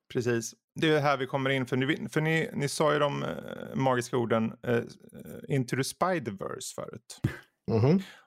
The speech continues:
Speaker 1: Och, eh, det här skulle ju jag och många andra då anta att nu snackar vi i trean om just, för de pratade i tvåan om just så här alternativa dimensioner och allt vad det var, lite så här.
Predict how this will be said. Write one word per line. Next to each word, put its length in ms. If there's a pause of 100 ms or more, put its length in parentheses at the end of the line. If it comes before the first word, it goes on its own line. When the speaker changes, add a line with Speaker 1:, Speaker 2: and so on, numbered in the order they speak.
(160)
Speaker 1:
Och, 400
eh, 340
det 100
här 340
skulle 280
ju 720
jag 420
och 120
många 240
andra 320
då 180
anta 480
att 140
nu 120
snackar 380
vi 300
i 40
trean 460
om 300
just, 260
för 80
de 120
pratade 380
i 40
tvåan 340
om 160
just 160
så 60
här 60
alternativa 560
dimensioner 840
och 200
allt 180
vad 80
det 40
var, 140
lite 200
så 120
här. 200